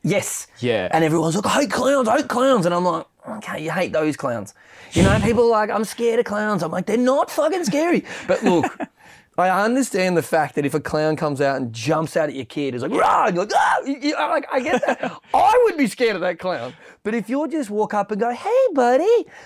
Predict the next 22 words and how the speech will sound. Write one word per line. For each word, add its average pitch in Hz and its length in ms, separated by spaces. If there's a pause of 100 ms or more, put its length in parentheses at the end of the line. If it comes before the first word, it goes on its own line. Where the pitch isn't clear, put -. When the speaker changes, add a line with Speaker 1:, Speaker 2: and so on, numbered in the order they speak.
Speaker 1:
like, 190 220
that's 196 240
their 214 200
intention, 156 680
is 131 160
Speaker 2:
Yeah. 113 120
Speaker 1:
to 156 160 (120)
be 151 280 (120)
full 170 340
of 143 140
laughter 135 440
and 120 80
happiness. 156 600 (300)
That's 196 160
not 220 180
really 185 320
something 156 300
to 135 60
be 131 80
scared 147 280
of. 113 240 (540)
But 175 260